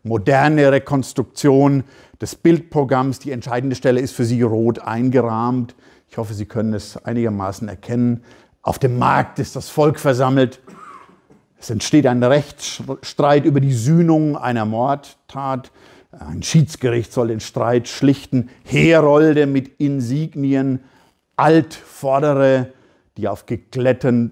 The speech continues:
geglätteten Steinen sitzen. Sie hören Rede und Gegenrede, sie geben ihr Urteil. In der Mitte ein Geldpreis für den, der am geradesten, wie es heißt,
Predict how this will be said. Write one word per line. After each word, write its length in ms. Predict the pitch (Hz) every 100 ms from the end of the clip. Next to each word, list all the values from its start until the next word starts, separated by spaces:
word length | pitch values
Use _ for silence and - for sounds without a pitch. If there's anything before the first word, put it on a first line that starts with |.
| -
geglätteten 800 | 135 - 147 156 202 143 151 143 127
Steinen 920 | - - 123 139 147 143 143 139 135 _ _
sitzen. 640 | 117 135 131 - 139 131 127 _ _ _
Sie 200 | 113 -
hören 400 | 127 123 127 127
Rede 800 | 135 151 165 151 143 139 139 135
und 180 | 113 104 _ -
Gegenrede, 1000 | 156 151 143 139 123 123 127 127 123
sie 140 | 101 101
geben 380 | 127 117 107 107
ihr 160 | 113
Urteil. 720 | 165 180 160 123 123 123 123 120 _ _ _ -
In 140 | 139
der 80 | 139
Mitte 420 | 147 160 180 143
ein 240 | 123 117
Geldpreis 1080 | 107 113 135 - _ - 123 120 123 123 - _ _
für 220 | _ - 98
den, 640 | 113 117 113 117 110 - _ _ _ _
der 320 | 117 113 -
am 300 | 110 107 98 - _ _ _
geradesten, 1400 | 123 107 101 107 127 135 127 - - 123 110 92 90 87 95
wie 140 | 95
es 220 | 92 -
heißt, 520 | 85 92 - - -